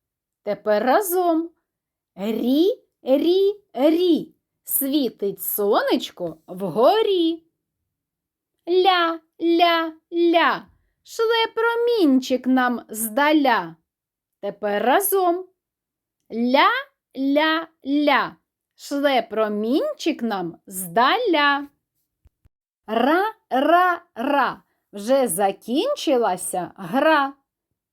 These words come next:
Тепер разом. Ра, ра, ра, вже закінчилася гра. Малята, тож який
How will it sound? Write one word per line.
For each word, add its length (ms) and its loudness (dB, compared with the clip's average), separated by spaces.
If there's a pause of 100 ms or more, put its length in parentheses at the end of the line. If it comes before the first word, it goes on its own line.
(120)
Тепер 380 2
разом. 600 0 (600)
Ра, 380 2 (360)
ра, 540 0 (120)
ра, 500 -2 (340)
вже 380 -2
закінчилася 1400 -2 (180)
гра. 640 -2 (1500)
Малята, 680 0 (180)
тож 200 2
який 560 0